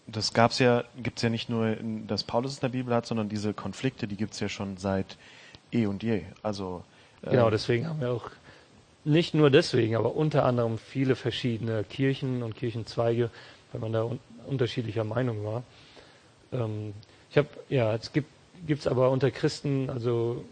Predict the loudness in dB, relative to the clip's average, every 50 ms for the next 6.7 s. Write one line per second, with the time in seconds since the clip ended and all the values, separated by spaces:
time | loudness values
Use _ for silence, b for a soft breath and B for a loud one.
0 | -16 -12 -12 -12 -12 -12 -14 -18 -10 -4 0 2 4 4 4 2 2 0 -2 0
1 | 0 0 0 0 0 0 0 -2 0 0 0 2 2 2 2 0 0 2 2 0
2 | 0 0 0 0 0 0 0 0 0 0 2 0 -2 -2 -2 -4 -6 -6 -6 -6
3 | -6 -6 -4 -4 -4 -4 -2 0 -2 -2 0 2 0 0 2 0 0 0 0 -2
4 | -4 -6 -10 -14 -8 -6 -2 0 0 2 2 2 2 2 2 0 0 0 -2 -2
5 | -2 -2 -2 -4 -4 -4 -4 -2 -4 -4 -4 -4 -6 -6 -4 -2 0 0 0 2
6 | 0 0 0 0 0 -2 -4 -4 -8 -12 -12 -12 -12